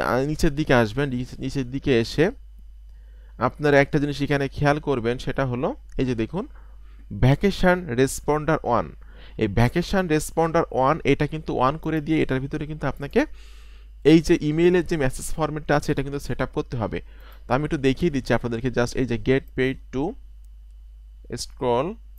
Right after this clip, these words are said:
eight hundred dollar week, এটা আমি just এখান থেকে, আহ, কপি করে নিচ্ছি। কপি করে নিয়ে আমি এটা এখানে দিয়ে দিলাম।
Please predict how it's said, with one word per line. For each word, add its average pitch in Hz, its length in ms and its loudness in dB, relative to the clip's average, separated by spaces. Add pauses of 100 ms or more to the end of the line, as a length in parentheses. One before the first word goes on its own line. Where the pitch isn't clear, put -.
(880)
eight 151 240 4
hundred 127 300 0 (100)
dollar 127 220 4 (120)
week, 127 200 -2 (120)
এটা 135 180 0
আমি 131 160 0
just 123 240 -4
এখান 123 220 -4
থেকে, 113 180 -4
আহ, - 840 -6
কপি 135 240 2
করে 147 200 2
নিচ্ছি। - 240 -6 (120)
কপি 123 240 0
করে 123 180 0
নিয়ে 123 180 0
আমি 117 160 -2
এটা 117 100 -2 (100)
এখানে 120 280 -2
দিয়ে 117 180 2
দিলাম। 113 180 0